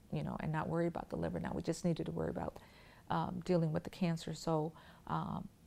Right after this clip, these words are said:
yeah, we knew it was serious, but, you know, we, we prayed and had a lot of faith that, you know, that, that he would get better. But, uh, so we just took it a day at a time,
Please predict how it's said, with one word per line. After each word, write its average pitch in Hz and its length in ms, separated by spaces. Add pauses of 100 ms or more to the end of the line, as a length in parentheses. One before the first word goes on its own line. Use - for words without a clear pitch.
(400)
yeah, 175 160
we 190 160
knew 190 160
it 180 60
was - 100
serious, 170 500
but, - 300 (440)
you 180 80
know, 165 140
we, 165 260 (160)
we 180 160
prayed 170 320
and 170 100
had 175 160
a 170 40
lot 170 180
of 175 80
faith 196 240
that, - 240 (240)
you 196 120
know, 175 360
that, - 320
that 175 200
he 208 180
would 208 300
get 160 240
better. 156 420 (600)
But, 165 200
uh, 165 240 (120)
so 175 380
we 214 180
just - 320
took 185 220
it 175 80
a 175 40
day 160 180
at 156 100
a 165 60
time, - 440